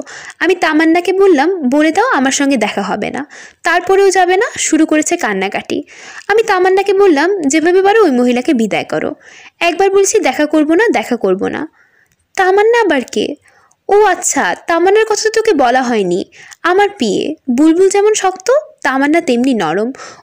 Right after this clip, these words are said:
উঁচু গলায় কাউকে কোনো কথা বলা তার পক্ষে সম্ভব না। তুই তার সঙ্গে একটু কঠিন হয়ে কিছু বলবি, অমনি দেখবি মেয়ের চোখ ছলছল করছে। তামান্নাকে দেখছি না তো? দেখবি,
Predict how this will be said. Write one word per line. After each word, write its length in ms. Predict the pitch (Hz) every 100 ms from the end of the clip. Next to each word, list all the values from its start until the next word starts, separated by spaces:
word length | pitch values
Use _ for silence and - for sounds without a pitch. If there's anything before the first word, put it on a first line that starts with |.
| -
উঁচু 240 | 370 403
গলায় 240 | 403 415 415
কাউকে 260 | 415 403
কোনো 200 | 403 415 392
কথা 260 | 269 254
বলা 260 | 294 311 254
তার 200 | 262 233
পক্ষে 240 | 262 269
সম্ভব 420 | 302 247 202 190 202 -
না। 160 | 311 - - - _
তুই 140 | - 427
তার 180 | 440 415
সঙ্গে 260 | 427 427
একটু 160 | 427 440
কঠিন 280 | 381 294 339
হয়ে 100 | 349
কিছু 260 | 370 349 359
বলবি, 320 | 330 320 381 571 - -
অমনি 280 | 269 277
দেখবি 260 | 285 302 311
মেয়ের 240 | 302 262
চোখ 220 | 269 381 -
ছলছল 420 | - 190 - 190
করছে। 480 | 175 - - 294 330 - - - - _ _
তামান্নাকে 500 | 349 349 403 427 453
দেখছি 340 | 320 311 -
না 120 | 359
তো? 220 | 359 427 554 - _ _ _ 240
দেখবি, 440 | 240 214 190 165